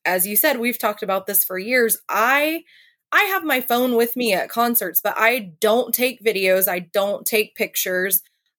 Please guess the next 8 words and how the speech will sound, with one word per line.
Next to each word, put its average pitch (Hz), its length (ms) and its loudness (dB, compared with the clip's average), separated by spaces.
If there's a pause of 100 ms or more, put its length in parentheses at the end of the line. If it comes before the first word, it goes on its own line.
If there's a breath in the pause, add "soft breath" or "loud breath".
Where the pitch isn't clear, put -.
I 208 160 4
don't 208 580 2 (360)
like 247 420 2
that. 208 280 4
And 214 140 2
I 214 100 4
feel 247 260 0
like, 226 400 2